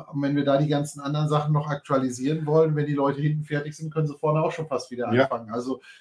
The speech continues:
Speaker 1: somit, der Aufwand ist halt mittlerweile schon relativ dramatisch geworden und da muss man halt wirklich gucken, wie geht man damit um. Das macht mir ein V C F natürlich leichter.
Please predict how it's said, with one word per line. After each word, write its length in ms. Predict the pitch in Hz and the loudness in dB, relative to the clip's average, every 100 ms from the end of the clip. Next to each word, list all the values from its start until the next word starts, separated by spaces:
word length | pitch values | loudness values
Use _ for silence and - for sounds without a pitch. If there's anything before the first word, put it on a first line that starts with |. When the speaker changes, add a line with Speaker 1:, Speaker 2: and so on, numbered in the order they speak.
| _ | _
Speaker 1:
somit, 580 | 127 156 160 151 156 131 | 0 2 4 2 -2 0
der 200 | 143 135 | 0 4
Aufwand 400 | 151 165 160 156 | 2 2 0 0
ist 160 | - | -2
halt 200 | 160 147 | 0 2
mittlerweile 500 | 151 151 143 139 139 | 0 0 2 2 2
schon 260 | 135 160 196 | -2 -4 -2
relativ 480 | 175 147 147 147 147 | 0 0 0 -4 -10
dramatisch 580 | 131 123 123 139 156 - | -4 -2 -2 -6 -8 -6
geworden 420 | 156 160 165 160 | 0 2 2 0
und 120 | 139 | -4
da 80 | 135 | -4
muss 180 | 147 156 | -4 0
man 80 | |
halt 220 | 151 143 147 | 2 2 0
wirklich 260 | 147 - | -8 -12
gucken, 460 | - 147 156 156 151 - - - | -12 -10 -4 -4 -4 -14 -20 -4
wie 200 | 139 143 | 0 2
geht 240 | 165 165 | 2 2
man 120 | 151 | 4
damit 300 | 151 143 151 | 4 4 4
um. 300 | 147 135 110 | 2 0 0
Das 260 | 117 117 - | -2 -2 2
macht 240 | 143 - | 2 2
mir 80 | 156 | 0
ein 120 | 147 | 0
V 240 | - 139 139 | 2 2 2
C 180 | 147 | -2
F 180 | 127 - | -6 -4
natürlich 420 | 139 135 135 131 | -6 -2 -2 0
leichter. 520 | 135 135 143 - 113 | 4 6 4 0 -6